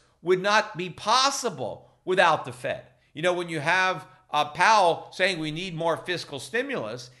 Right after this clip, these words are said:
he's actually saying we need more monetary stimulus, because you can't have more fiscal stimulus without the Fed.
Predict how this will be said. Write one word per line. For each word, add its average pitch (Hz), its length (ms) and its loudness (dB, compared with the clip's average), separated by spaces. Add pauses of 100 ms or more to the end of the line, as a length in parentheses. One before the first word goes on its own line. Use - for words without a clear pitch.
he's 196 200 -6
actually 226 460 2
saying 233 460 0
we 185 100 -4
need 196 200 -6
more 220 180 0
monetary 226 560 0
stimulus, 135 580 -8 (200)
because 190 300 -2
you 202 100 -8
can't 233 380 -2
have 190 720 4 (160)
more 190 200 -2
fiscal 196 440 -6
stimulus 175 520 -6
without 202 300 0
the 196 80 -12
Fed. 277 400 -4